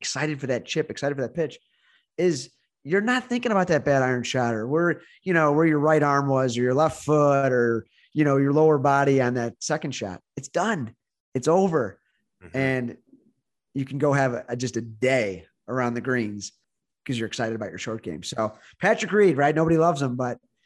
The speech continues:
Speaker 1: he's,
Speaker 2: <laughs>
Speaker 1: he's obviously one of the greats. And I just thought that was so cool because that's the never out of it mentality. He's
Speaker 2: Yeah.
Speaker 1: Patrick Reed's not the longest player on tour, as we all know.
Speaker 2: He's a bulldog
Speaker 1: He's not.
Speaker 2: like you.
Speaker 1: But
Speaker 2: a couple bulldogs here.
Speaker 1: But his, his short game is just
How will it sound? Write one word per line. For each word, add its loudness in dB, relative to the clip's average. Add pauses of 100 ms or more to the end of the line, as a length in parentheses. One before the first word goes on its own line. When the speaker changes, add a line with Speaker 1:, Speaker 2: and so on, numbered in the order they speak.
(500)
Speaker 1:
he's, -12
Speaker 2:
<laughs> -10
Speaker 1:
he's -6
obviously 0
one 2
of 2
the 0
greats. 4 (140)
And 2
I 2
just -4
thought 0
that 2
was -2
so 0
cool -2 (180)
because -2
that's -2
the -2
never 0
out 0
of -6
it -10
mentality. -12 (320)
He's -4
Speaker 2:
Yeah. -2
Speaker 1:
Patrick -2
Reed's 0
not -2
the -4
longest -2
player 0
on -6
tour, -6
as -6
we -4
all -4
know. -10
Speaker 2:
He's -10
a -12
bulldog -2
Speaker 1:
He's 0
not. -4
Speaker 2:
like -20
you. -8 (380)
Speaker 1:
But -2
Speaker 2:
a -6
couple -8
bulldogs -4
here. -20 (480)
Speaker 1:
But 0
his, -2
his -6
short -2
game -4
is -8
just -14